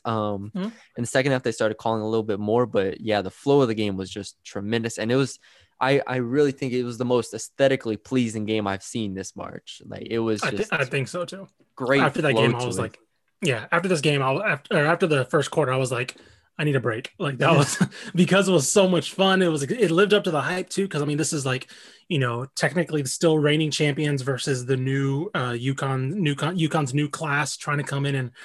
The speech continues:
Speaker 2: reassert their dominance. Um, I'm looking at some of the numbers right now. Yeah, like, tw-, God, Baylor, Baylor outscored them in the, uh, with bench points, twenty-six to two. uconn did not touch their bench,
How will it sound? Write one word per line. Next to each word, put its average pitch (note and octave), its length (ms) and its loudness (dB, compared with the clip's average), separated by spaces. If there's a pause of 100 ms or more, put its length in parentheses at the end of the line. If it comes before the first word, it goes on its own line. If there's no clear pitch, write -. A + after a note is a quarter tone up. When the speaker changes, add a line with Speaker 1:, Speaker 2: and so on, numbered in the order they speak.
(220)
Speaker 2:
reassert C#3+ 600 0
their C3+ 100 -2
dominance. C3 600 -2
Um, A#2+ 420 0 (500)
I'm C#3+ 80 -2
looking C#3+ 180 0
at - 40 -6
some D#3 100 0
of C#3 60 2
the C3 60 -2
numbers C#3 260 0
right B2+ 160 -2
now. C3 320 -2 (540)
Yeah, D3 180 0
like, B2+ 160 -8
tw-, A#3+ 360 -6
God, C#3 260 -4
Baylor, F#3 320 6
Baylor G3+ 320 6
outscored F#3+ 340 2
them F#3 140 2
in D3+ 100 0
the, C3+ 160 -2 (160)
uh, G#3+ 80 -2
with D3+ 220 0
bench D3 240 0
points, B2+ 240 -6
twenty-six E3+ 500 -4
to - 80 -12
two. C3+ 420 -6
uconn F#3 320 2
did C3 120 -2
not D3 240 0
touch C#3 220 -4
their A#2+ 120 -6
bench, B2 400 -8